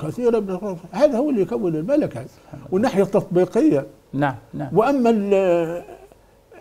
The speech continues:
Speaker 1: القواعد تحفظها و-، وتدخل الإعراب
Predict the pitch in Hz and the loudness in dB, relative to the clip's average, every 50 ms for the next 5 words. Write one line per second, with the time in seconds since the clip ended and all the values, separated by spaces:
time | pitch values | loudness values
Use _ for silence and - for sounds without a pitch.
0 | - - 180 - - 202 208 226 262 220 170 165 170 143 139 - - _ _ _ | -10 -10 -8 2 8 10 12 12 12 10 8 6 2 0 0 -8 -16 _ _ _
1 | _ _ _ _ _ _ _ _ _ 196 - 151 165 240 233 208 202 180 143 147 | _ _ _ _ _ _ _ _ _ -4 -2 4 6 6 6 6 6 4 4 4
2 | 139 139 - - _ _ _ _ _ _ _ _ _ _ _ _ _ _ _ _ | 2 -2 -4 -12 _ _ _ _ _ _ _ _ _ _ _ _ _ _ _ _
3 | _ - 175 202 214 214 202 196 196 190 185 180 180 170 170 165 165 170 - - | _ 0 2 4 4 4 4 2 2 0 0 0 -2 -2 -4 -6 -8 -10 -14 -18
4 | - _ _ _ _ _ _ _ 311 349 320 - - - 359 349 359 302 277 277 | -20 _ _ _ _ _ _ _ -20 -18 -18 -18 -16 -14 -14 -12 -12 -14 -12 -4
5 | 226 175 175 170 262 254 247 - - 202 196 190 190 190 185 180 180 185 185 208 | 0 0 2 4 4 4 4 6 4 4 4 4 0 0 -2 -2 -4 -4 -2 4
6 | 185 190 202 214 220 208 185 170 165 147 | 4 6 8 8 8 8 8 6 4 2